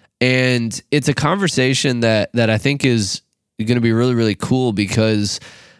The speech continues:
uh, it brings a different dynamic. And, and just by the nature of what we're talking about, we will probably get into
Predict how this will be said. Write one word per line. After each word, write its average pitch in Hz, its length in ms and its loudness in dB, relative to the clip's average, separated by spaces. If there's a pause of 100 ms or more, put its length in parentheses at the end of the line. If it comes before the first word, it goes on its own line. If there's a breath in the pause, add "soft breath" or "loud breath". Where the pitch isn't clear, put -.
(120 loud breath)
uh, 101 520 2
it 139 220 0
brings 156 380 0
a 170 80 2
different 117 420 0
dynamic. 113 600 0
And, 151 260 0
and 165 160 0
just 240 220 0 (260)
by 143 200 2
the 131 100 0
nature 127 500 0
of 104 100 0
what 113 140 0
we're 95 140 -2
talking 107 320 0
about, 98 240 0
we 113 160 0
will 107 260 -2 (220)
probably 113 460 0
get 104 200 -2
into 107 640 -2